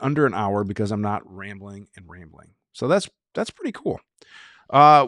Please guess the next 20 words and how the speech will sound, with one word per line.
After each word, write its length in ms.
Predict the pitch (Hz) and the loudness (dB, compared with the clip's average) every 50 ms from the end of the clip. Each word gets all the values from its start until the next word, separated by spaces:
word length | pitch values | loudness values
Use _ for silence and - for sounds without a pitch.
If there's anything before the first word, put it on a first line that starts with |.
| 117 - | -2 -6
what 240 | - 127 131 190 240 | -2 4 6 8 10
other 140 | 269 254 | 8 8
questions 420 | - - 220 226 - 247 233 190 170 | 8 6 4 4 4 0 -2 -2 -2
do 60 | 170 | 0
you 100 | 185 208 | 4 4
guys 140 | 208 180 143 | 4 4 4
have? 320 | 147 202 285 - - - | 2 2 2 0 -6 -4
I 80 | 104 113 | -4 -2
mean, 240 | 127 135 139 139 127 | -2 0 -2 0 0
I 100 | 135 143 | 0 0
don't 140 | 175 180 | 0 0
wanna 180 | 170 175 165 143 | 0 0 0 0
just 320 | 120 135 147 147 - _ | -4 -4 -6 -6 -6 _
keep 240 | - - 151 131 - | -4 -4 -4 -2 0
rambling 460 | 117 113 117 139 170 165 156 143 131 | 0 0 0 0 0 0 0 0 0
and, 160 | 113 107 107 - | 0 -2 -4 -8
and 180 | 113 107 107 104 | -8 -8 -4 -2
waste 300 | 117 131 131 - - 98 | -2 -2 -2 -4 -8 -10
your 80 | 95 | -10
time, 480 | - - - 139 185 220 - 113 143 | -6 -2 -2 0 0 0 -4 -6 -10